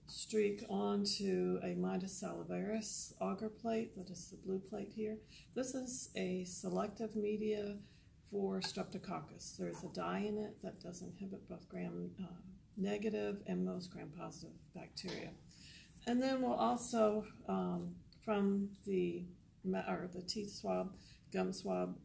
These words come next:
inoculate in a Todd Hewitt broth, which is an enrichment medium also for streptoco-, uh, Streptococcus. So I'm using a sterile cotton-tipped applicator.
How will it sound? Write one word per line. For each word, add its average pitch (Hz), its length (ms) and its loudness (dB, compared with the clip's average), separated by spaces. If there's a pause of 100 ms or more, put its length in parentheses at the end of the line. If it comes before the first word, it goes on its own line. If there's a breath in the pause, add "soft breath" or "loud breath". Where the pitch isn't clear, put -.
(360)
inoculate 202 640 4
in 180 140 0
a 180 60 -2
Todd 180 380 -4
Hewitt 220 380 2
broth, 202 380 0
which 180 200 -6
is 180 320 -2
an 180 120 0
enrichment 196 560 -2
medium 190 480 4
also 180 340 -2 (220)
for 175 260 -8 (400 loud breath)
streptoco-, 175 720 -8
uh, 170 160 -2 (100)
Streptococcus. - 1000 0 (1600)
So 226 220 2
I'm 208 240 6
using 220 360 6
a 196 120 2
sterile 220 720 2 (100)
cotton-tipped - 580 -6
applicator. 269 600 -2